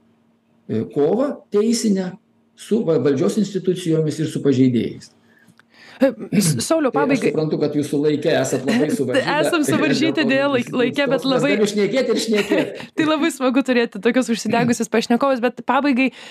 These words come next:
Speaker 2: tai toksai, tokia peršasi išvada, ar ne, net jeigu žmonės ir mato, ir dabar gal ypatingai ir po šios laidos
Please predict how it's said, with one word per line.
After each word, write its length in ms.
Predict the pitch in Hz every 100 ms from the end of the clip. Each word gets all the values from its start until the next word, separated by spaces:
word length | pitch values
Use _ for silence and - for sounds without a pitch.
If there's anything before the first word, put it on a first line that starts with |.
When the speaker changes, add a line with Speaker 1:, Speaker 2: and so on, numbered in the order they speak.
| - -
Speaker 2:
tai 100 | 269 - - - -
toksai, 280 | 277 - - -
tokia 200 | 277 277
peršasi 480 | 294 339 285 - 330
išvada, 320 | - 262 214
ar 80 | 220
ne, 160 | 220 285 262
net 320 | 226 226 220
jeigu 240 | 240 240 208
žmonės 320 | 226 247 226
ir 100 | 208 202
mato, 320 | 254 320 226
ir 80 | 180
dabar 240 | 202 247
gal 160 | 202 185
ypatingai 420 | 202 196 262 226
ir 40 | -
po 100 | 214
šios 220 | 247 -
laidos 240 | 214 240